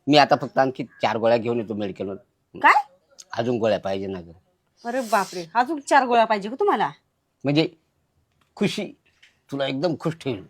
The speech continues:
Speaker 2: मला खुश ठेवायची काही गरज नाहीये.
Speaker 1: मग तू कशी काय म्हणत होती?
Speaker 2: काय म्हणत होते मी तुम्हाला?
Speaker 1: हं?
Speaker 2: तो शिरपतरावच म्हणत होता मला डायरेक्ट, "तुझ्या नवऱ्यामध्ये काही दम नाहीये,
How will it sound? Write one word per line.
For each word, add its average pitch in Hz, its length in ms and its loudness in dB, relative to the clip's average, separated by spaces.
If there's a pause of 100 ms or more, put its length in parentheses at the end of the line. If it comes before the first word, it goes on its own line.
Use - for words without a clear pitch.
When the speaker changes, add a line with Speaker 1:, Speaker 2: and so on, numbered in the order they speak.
(260)
Speaker 2:
मला 208 320 -6
खुश 202 200 -14
ठेवायची 220 260 -6
काही 208 140 -2
गरज 190 300 -4
नाहीये. 165 240 -8 (880)
Speaker 1:
मग 147 180 2
तू 185 60 0
कशी 269 240 6
काय 254 120 12
म्हणत 226 280 6
होती? 160 260 4 (240)
Speaker 2:
काय 233 120 4
म्हणत 240 220 -4
होते 202 120 -8
मी 196 100 -6
तुम्हाला? 185 280 -6 (260)
Speaker 1:
हं? - 80 6 (1600)
Speaker 2:
तो 370 300 8
शिरपतरावच 370 600 6
म्हणत 381 240 8
होता 392 180 8
मला 349 260 10
डायरेक्ट, 311 400 8 (100)
"तुझ्या 302 160 4
नवऱ्यामध्ये 311 400 0
काही 330 140 -2
दम 311 220 6
नाहीये, 339 520 4